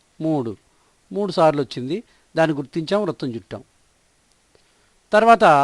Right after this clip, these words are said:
హ అనే అక్షరం తీసుకుందాం. మొదటి వరుసలో హ అనే అక్షరం లేదు. రెండో వరుసలో చివరి అక్షరం హ.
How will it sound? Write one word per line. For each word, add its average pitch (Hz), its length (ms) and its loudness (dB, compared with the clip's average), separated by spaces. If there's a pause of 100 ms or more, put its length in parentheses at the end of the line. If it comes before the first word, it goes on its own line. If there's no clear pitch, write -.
(140)
హ - 160 2 (340)
అనే 170 140 0
అక్షరం 165 300 -4
తీసుకుందాం. 104 520 -12 (1300)
మొదటి 190 240 0
వరుసలో 202 460 4
హ 170 160 2 (240)
అనే 151 160 -2
అక్షరం 160 360 -4
లేదు. 180 260 -4 (1120)
రెండో 196 300 2
వరుసలో 202 460 4
చివరి 190 340 0
అక్షరం 139 380 -4 (1040)
హ. 143 300 2